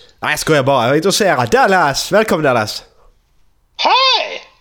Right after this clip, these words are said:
Speaker 2: Ja, jättekul! <laughs>
Speaker 1: Nej, han säger ingenting, men han är med i avsnittet i alla fall och lyssnar. Så
Speaker 2: Ja.
Speaker 1: att ni får nöja med det. Jag tänkte bara ta upp, eh, ljudnivån de två första avsnitten.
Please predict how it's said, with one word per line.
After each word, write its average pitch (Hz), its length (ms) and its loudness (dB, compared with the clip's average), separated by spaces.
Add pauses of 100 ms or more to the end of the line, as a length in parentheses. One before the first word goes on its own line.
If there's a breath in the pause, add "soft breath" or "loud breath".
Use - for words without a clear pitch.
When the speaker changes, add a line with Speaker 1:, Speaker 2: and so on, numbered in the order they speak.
(100)
Speaker 2:
Ja, 349 340 2
jättekul! 427 600 -2 (420)
<laughs> - 680 -18
Speaker 1:
Nej, 117 120 -4
han 139 120 -2
säger 123 360 0
ingenting, 120 380 -4
men 120 80 -2
han 139 140 0
är 151 40 0
med 160 160 0
i 107 40 0
avsnittet 117 380 -4
i 95 40 -2
alla 90 160 -4
fall 98 180 -4
och 101 60 -6
lyssnar. 82 380 -8 (240)
Så 117 120 -4
Speaker 2:
Ja. 110 40 -2
Speaker 1:
att - 320 -12 (580)
ni 95 60 -10
får - 140 -12
nöja 98 220 -6
med 95 100 -14
det. 90 60 -18 (960 loud breath)
Jag - 140 -6
tänkte 156 240 -2
bara 165 180 2
ta - 140 -4
upp, 143 240 -2
eh, 139 220 2
ljudnivån 135 520 0
de 107 80 -2
två 123 160 -8
första 120 280 -6
avsnitten. 92 480 -8